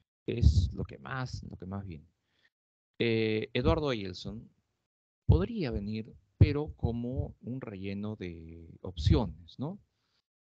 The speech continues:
Aunque a mí me encanta mucho Eduardo Eyelson, pero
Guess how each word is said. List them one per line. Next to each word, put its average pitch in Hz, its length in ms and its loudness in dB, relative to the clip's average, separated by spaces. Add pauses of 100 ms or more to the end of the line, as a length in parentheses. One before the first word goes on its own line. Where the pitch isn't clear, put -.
(540)
Aunque 110 240 -2
a 143 40 -4
mí 165 60 -6
me 151 80 -4
encanta 110 320 -6
mucho 104 220 4
Eduardo 95 320 0
Eyelson, 95 420 -6
pero - 320 -10